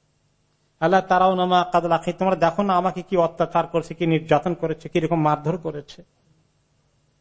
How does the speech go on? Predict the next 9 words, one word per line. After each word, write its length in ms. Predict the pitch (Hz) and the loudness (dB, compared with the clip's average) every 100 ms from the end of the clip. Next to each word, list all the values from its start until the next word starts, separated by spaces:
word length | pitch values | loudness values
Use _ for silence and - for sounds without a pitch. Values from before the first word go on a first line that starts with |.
| _ 143 | _ 0
বন্দী 260 | 165 175 | 2 2
করে 220 | 180 165 | -4 -8
রেখেছে। 360 | 156 151 165 - _ _ _ _ _ _ _ _ _ _ _ _ _ | -8 -12 -14 -20 _ _ _ _ _ _ _ _ _ _ _ _ _
ওয়া 100 | 156 | -2
কানা 680 | 143 185 185 175 160 147 139 _ _ _ _ _ _ _ 139 _ | 2 4 6 4 0 -4 -10 _ _ _ _ _ _ _ -20 _
আবু 200 | 175 151 | -2 0
জন্দল 360 | 135 175 160 147 | 2 4 4 2
রাদিয়াল্লাহু 520 | 147 147 147 156 143 | 0 0 0 0 -2
আনহু 380 | 139 196 202 | -2 0 0